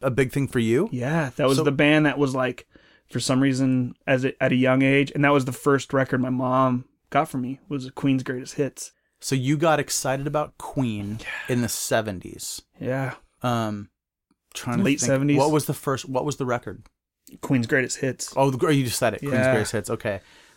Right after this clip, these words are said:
Speaker 1: What's the record w-, that had the gatefold with the big, like, metal guy, like, pick, like, killing them?
Speaker 2: I can't.
Speaker 1: With the
Speaker 2: There's
Speaker 1: robot?
Speaker 2: no way I could na-, name it.
Speaker 1: But you know the record
Speaker 2: 'Cause
Speaker 1: I'm
Speaker 2: it's
Speaker 1: talking about.
Speaker 2: Yeah.
Speaker 1: So I, my cousin had that, and I didn't know what it sounded like, and I,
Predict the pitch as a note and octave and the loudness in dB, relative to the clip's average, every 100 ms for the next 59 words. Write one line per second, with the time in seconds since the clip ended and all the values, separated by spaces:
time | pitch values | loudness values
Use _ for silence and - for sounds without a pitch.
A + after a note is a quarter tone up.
0 | _ C3 E3+ A3 D#3+ D3 E3+ B2+ C#3 C#3+ | _ 0 2 2 0 0 -2 -2 -4 -2
1 | B2 A#2+ B2 A2+ B2 A#2 - B2 A#2 A2+ | -2 -4 -4 -6 -4 -4 -4 -6 -6 -8
2 | G#2+ A#2+ A2+ A2 A2 A2+ G#2+ A2+ A2+ A2 | -6 -4 -6 -4 -4 -2 0 2 0 0
3 | A2 A2 A2 G#2+ G#2+ - _ - C3 - | 2 2 2 0 -4 -6 _ -10 -10 -6
4 | A2 - - A#2+ B2+ B2+ B2+ - - B2+ | -8 -6 -2 0 0 0 -4 -12 -14 -6
5 | C3+ A#2+ - _ _ - B2 C3 B2 B2 | -4 -4 -6 _ _ -6 -2 0 2 4
6 | C3 C3 B2+ A#2+ B2 B2 B2 - C3 A#2 | 4 4 4 2 0 -4 -6 -4 -4 -4
7 | B2 - _ C#3 D3 C#3+ D3 D3 C3+ B2+ | -6 -10 _ 0 2 4 6 6 6 4
8 | E3+ C#3+ D3 A#2+ A#2+ A#2+ G2+ E2+ E3 G3 | 4 4 2 0 -2 -6 -6 0 2 2
9 | C#3+ - - D3 C3+ C#3 B2+ - C#3+ C3 | 0 -6 2 4 4 2 -2 -2 -2 -2
10 | A#2 A2+ G#2+ G#2+ G2 - _ - A#2+ A#2+ | -2 -4 -2 -2 -2 -6 _ -8 -2 0
11 | B2 C3 B2 A2+ B2+ D3+ F3 F3 E3 A#2+ | 2 2 2 4 2 2 0 0 0 2
12 | A2+ G#2+ - A2 | 0 -2 -4 -4